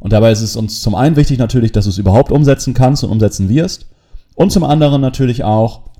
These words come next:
ob du überhaupt auch vielleicht bereit wärest für eine Zusammenarbeit. Das Ganze checken und prüfen wir in dem Gespräch. Du wirst konkrete Rezepte mitkriegen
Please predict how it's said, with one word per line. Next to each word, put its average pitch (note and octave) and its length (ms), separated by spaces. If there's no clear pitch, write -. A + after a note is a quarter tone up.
ob - 140
du B2+ 60
überhaupt A2 340
auch - 300
vielleicht F2 260
bereit D#2+ 460
wärest F2+ 480
für - 140
eine G2 140
Zusammenarbeit. F2+ 680
Das A2 160
Ganze C3+ 260
checken D3+ 320
und B2 80
prüfen E3 300
wir C#3 220
in D#3 100
dem E3+ 120
Gespräch. D3 600
Du B2 140
wirst C#3+ 260
konkrete C#3 760
Rezepte C#3+ 460
mitkriegen C3 560